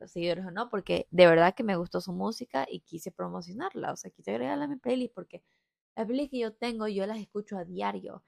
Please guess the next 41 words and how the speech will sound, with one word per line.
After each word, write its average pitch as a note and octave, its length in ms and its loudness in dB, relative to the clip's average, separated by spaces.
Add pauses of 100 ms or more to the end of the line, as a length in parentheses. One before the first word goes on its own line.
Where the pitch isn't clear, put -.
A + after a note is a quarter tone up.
(320)
¿Y C4 100 -6
saben E4 320 -8
cuántas B3+ 320 -4
artistas A#3 400 -4
yo G3+ 100 -4
tengo G#3 260 -4
como A3 180 -6
que G3+ 80 -10
me F3 100 -10
dicen, A3 320 -12 (340)
"Ay, C#4 280 -4
¿me B3 160 -6
puedes, A3 600 -6
este, F#3+ 520 -6
promocionar F3+ 580 -10
mi G3 120 -10
canción?" G3 540 -8
Y G3 180 -6
es G3+ 40 -8
una A3+ 200 -8
música G3+ 340 -6
horrible, - 440 -8
o - 40 -18
sea, - 260 -14 (600)
no, D4 200 -2
nada B3+ 240 -2
que A#3 140 -2
ver, A3+ 200 -2
mi F#3+ 180 -10
po-, G3+ 260 -2
mi, G#3 360 -4
mis G3 320 -6
playlists A#3 520 -6
son G#3 180 -6
las G#3+ 100 -10
playlists G3 320 -10
que F#3+ 100 -10
yo G3 80 -6
escucho, F#3+ 480 -6
mi F3+ 160 -12
música. E3+ 520 -18